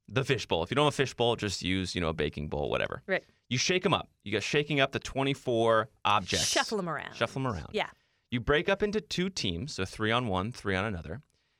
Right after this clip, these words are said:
Speaker 1: and you go through three rounds. And the first round is one team takes the bowl full of the pieces of paper. One person on that team tries to explain what is on the piece of paper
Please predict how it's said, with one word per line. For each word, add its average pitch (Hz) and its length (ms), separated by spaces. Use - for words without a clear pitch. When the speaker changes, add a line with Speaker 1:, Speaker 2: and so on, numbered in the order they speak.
Speaker 1:
and 135 320
you 135 80
go 165 240
through 220 200
three 160 460
rounds. 110 680
And 143 120
the 147 80
first 233 420
round 117 460
is 135 440
one 135 420
team 120 500
takes 151 360
the 156 80
bowl 101 380
full 135 220
of 143 100
the 127 100
pieces - 320
of 156 60
paper. 101 360
One 175 240
person 214 340
on 139 100
that 127 120
team 120 220
tries 156 320
to - 120
explain 120 1040
what 143 180
is 139 180
on 180 220
the 175 60
piece 123 240
of 107 80
paper 98 480